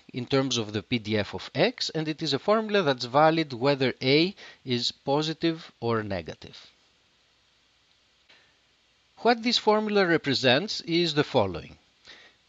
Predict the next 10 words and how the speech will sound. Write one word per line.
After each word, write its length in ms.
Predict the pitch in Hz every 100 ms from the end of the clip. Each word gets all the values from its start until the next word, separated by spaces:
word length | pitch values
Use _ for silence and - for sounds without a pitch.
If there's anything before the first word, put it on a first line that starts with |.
| _ _ _ 131
Because 440 | 151 - 254 233
of 180 | 185 151
the 80 | 147
factor 580 | - 175 196 - 156
of 220 | 127 - -
a 360 | 139 120 90 85 101
that 180 | 107 -
we 140 | 110
have 300 | 107 113 95
here, 500 | - 95 87 101 226